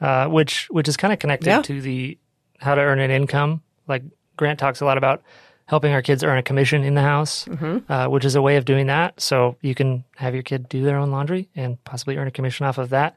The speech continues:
Speaker 2: Oh,
Speaker 1: There's
Speaker 2: absolutely.
Speaker 1: different ways, but we've gotta make sure that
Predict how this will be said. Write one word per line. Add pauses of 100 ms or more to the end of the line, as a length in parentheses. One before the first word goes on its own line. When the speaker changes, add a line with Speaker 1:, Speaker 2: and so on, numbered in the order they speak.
(140)
Speaker 2:
Oh,
Speaker 1:
There's
Speaker 2:
absolutely.
Speaker 1:
different
ways,
but
we've
gotta
make
sure
that